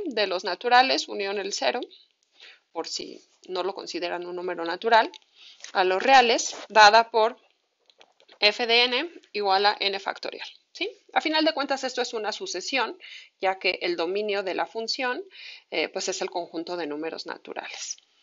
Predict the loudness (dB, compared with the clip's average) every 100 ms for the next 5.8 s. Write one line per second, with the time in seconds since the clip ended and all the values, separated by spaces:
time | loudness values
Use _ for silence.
0 | -16 -14 -14 -14 2 8 8 6 0 4
1 | 8 8 6 6 6 8 2 0 -4 _
2 | _ _ _ _ -6 -2 2 2 2 0
3 | -2 -4 -8 -20 -20 -20 _ -2 0 2
4 | 0 2 2 2 2 0 -6 _ _ _
5 | -10 -8 -6 -6 -6 -8 -6 -6